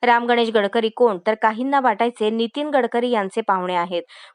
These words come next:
पुण्यातील संभाजी बागेमध्ये राम गणेश गडकरी यांचा पुतळा आहे. काही वर्षांपूर्वी त्यांचा पुतळा फोडण्यात आला. राम गणेश गडकरी कोण आहेत, हे अनेकांना माहीतही नव्हते. काहींना नितीन गडकरी यांचे पाहुणे आहेत असे वाटायचे,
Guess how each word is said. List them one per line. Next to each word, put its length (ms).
पुण्यातील 480
संभाजी 400
बागेमध्ये 520
राम 220
गणेश 320
गडकरी 340
यांचा 300
पुतळा 380
आहे. 300
काही 220
वर्षांपूर्वी 640
त्यांचा 320
पुतळा 360
फोडण्यात 480
आला. 220
राम 280
गणेश 260
गडकरी 400
कोण 300
आहेत, 320
हे 60
अनेकांना 520
माहीतही 540
नव्हते. 400
काहींना 380
नितीन 360
गडकरी 380
यांचे 300
पाहुणे 320
आहेत 300
असे 180
वाटायचे, 560